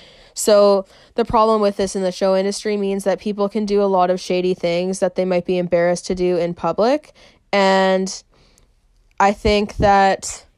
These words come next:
I think that it, that's very concerning <laughs> because there's no, there's, you can't hold people accountable if they're doing stuff behind the scenes, because especially people at the top of the sport, even if they have working students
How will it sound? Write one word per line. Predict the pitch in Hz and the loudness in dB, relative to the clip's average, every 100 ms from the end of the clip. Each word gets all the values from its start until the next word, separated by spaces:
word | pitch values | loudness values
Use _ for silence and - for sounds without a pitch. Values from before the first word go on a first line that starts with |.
| _ _ _ _ _ _ _ - | _ _ _ _ _ _ _ -6
I | 214 | -4
think | 220 208 208 | 0 -2 2
that | 220 208 196 - | 2 4 2 -4
it, | - _ | -10 _
that's | 214 190 175 - - - _ - | 0 0 0 -10 -14 -16 _ -4
very | 196 185 185 | 0 2 0
concerning | 214 196 - 170 180 240 262 | -4 -6 -2 -2 0 -2 -4
<laughs> | 262 | -4
because | 247 233 214 202 208 | -2 0 0 0 0
there's | 196 196 208 | 0 0 -2
no, | 208 196 202 202 202 202 - _ _ _ _ _ - | 0 2 4 2 0 -2 -8 _ _ _ _ _ -2
there's, | 240 220 - 220 - | 0 0 -6 -20 -14
you | 214 226 | -6 -6
can't | 240 254 220 | 0 0 2
hold | 220 220 | 0 0
people | 214 220 202 | -2 -4 0
accountable | 185 - 190 180 175 170 165 | 0 0 -2 0 0 0 0
if | - 180 | -2 -4
they're | 190 185 | -2 -4
doing | 180 180 180 | -2 -2 -2
stuff | 180 185 175 | -2 -2 -2
behind | - 180 180 180 | -2 -2 -2 -4
the | |
scenes, | - 170 185 214 208 | -6 -6 -4 -6 -6
because | 196 202 185 185 - - | -6 0 0 -2 -10 -8
especially | - 202 202 202 240 | -6 0 -2 0 -4
people | 233 240 226 | -4 -2 0
at | 226 | -2
the | |
top | 233 226 226 | -2 0 0
of | 233 | -2
the | |
sport, | 240 214 185 180 - | -2 0 2 0 -2
even | 202 214 | -4 -4
if | 214 | -4
they | 226 | -4
have | 220 208 202 | 0 0 2
working | 202 190 196 196 | -2 -4 -4 -6
students | - 185 185 180 - | -4 -4 -2 -2 -6